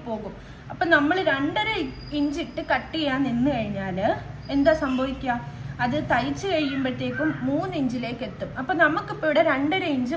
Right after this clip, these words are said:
മതി. അതായത് മൊത്തം കഴുത്തിൻ്റെ വീതി വരുന്നത് അഞ്ച് ഇഞ്ചാണ്. അപ്പം നമ്മൾ അതിൻ്റെ പാതി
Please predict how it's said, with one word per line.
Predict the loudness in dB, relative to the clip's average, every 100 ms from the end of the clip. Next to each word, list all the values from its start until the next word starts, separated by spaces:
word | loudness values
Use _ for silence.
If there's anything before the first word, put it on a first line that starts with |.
| 0
മതി. | -2 -4 -4
അതായത് | -2 0 0 -2
മൊത്തം | -4 0 0 2
കഴുത്തിൻ്റെ | 0 -2 -4 -2 -2 -2
വീതി | -4 -4 -4
വരുന്നത് | -4 -6 -6 -2 0
അഞ്ച് | 0 0 -2
ഇഞ്ചാണ്. | 0 0 0 -2 -4 -8 -14 -8 -6
അപ്പം | 0 0 0 -6 -14 -14 -16 -16 -18 -18 -18 -16 0
നമ്മൾ | 2 2 2 2 0 -12 -14 -16 -16 0 2
അതിൻ്റെ | 2 -2 -2 2
പാതി | 4 4 2